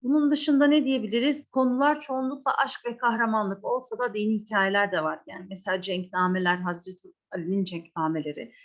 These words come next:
E, tam aynı tür olmasa da halk hikayesi sayılabilir. Halk hikayeleri fasıl, döşeme, asıl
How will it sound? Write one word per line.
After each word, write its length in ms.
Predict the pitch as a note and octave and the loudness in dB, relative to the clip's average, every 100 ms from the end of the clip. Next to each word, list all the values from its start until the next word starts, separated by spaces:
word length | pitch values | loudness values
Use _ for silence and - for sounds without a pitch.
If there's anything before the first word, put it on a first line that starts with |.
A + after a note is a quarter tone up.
| - - _ F#3+ | -20 -20 _ -2
E, 20 | F#3 F3 E3+ E3 D#3+ _ - | 0 2 0 0 -4 _ 0
tam 260 | C4 B3 - | 2 2 2
aynı 380 | C#4 D4 C4+ C4+ | 4 4 4 0
tür 120 | A#3+ | -8
olmasa 500 | - C#4 B3+ A3+ G3+ | -2 0 0 -2 -4
da 60 | |
halk 280 | G3 A3 A3 | -2 0 0
hikayesi 720 | A3+ - F#3 F3+ F3+ - - | -6 -2 0 0 -4 -16 -14
sayılabilir. 760 | B3 - G3 F3 F3 E3+ - A#3 _ _ - - - - | -10 -2 0 2 0 -2 -4 -6 _ _ -20 -20 -20 -8
Halk 400 | A3 C4 C#4+ C#4+ | 4 6 6 2
hikayeleri 560 | C4+ B3+ A#3+ A#3+ C4+ C4+ | 2 4 6 4 2 0
fasıl, 420 | A#3+ A3+ B3 A3+ | -4 0 -2 2
döşeme, 400 | A3 G#3+ G#3 G#3 | 0 0 -4 -2
asıl 420 | A3 G#3+ - A#3 | -2 -2 -6 -8